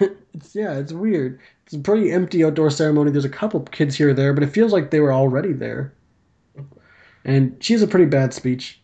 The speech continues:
<laughs> saying, "Being this popular is not just my right, it's my responsibility, and I take it very <laughs> seriously."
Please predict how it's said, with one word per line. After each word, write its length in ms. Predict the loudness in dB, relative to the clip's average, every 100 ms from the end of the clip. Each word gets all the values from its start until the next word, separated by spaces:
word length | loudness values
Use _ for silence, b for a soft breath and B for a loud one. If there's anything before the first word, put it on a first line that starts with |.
| _ _ -16
<laughs> 320 | -16 -16 -2
saying, 400 | 2 4 4 4
"Being 180 | 6 6
this 120 | 4
popular 380 | 0 0 2 2
is 100 | 2
not 200 | 0 0
just 160 | -2
my 140 | 0 2
right, 340 | 2 2 -2
it's 180 | -4 -4
my 100 | 0
responsibility, 920 | 0 -2 -2 -2 -2 2 4 4 2
and 100 | -2
I 80 | -4
take 260 | 0 0 0
it 80 | -2
very 340 | 2 4 4
<laughs> 140 | 2 0
seriously." 800 | 0 0 -2 -6 -8 -6 -6